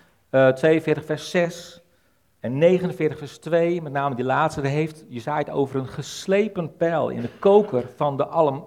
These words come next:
de Almachtige van God, die gaat komen en die, die het kwaad gaat bestrijden.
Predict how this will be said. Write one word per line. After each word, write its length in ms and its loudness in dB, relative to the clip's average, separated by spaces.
de 80 -4
Almachtige 520 -6
van 100 -14
God, 420 -12
die 120 -2
gaat 220 -8
komen 500 2
en 180 -2
die, 420 4
die 100 0
het 140 4
kwaad 340 0
gaat 200 -6
bestrijden. 760 -2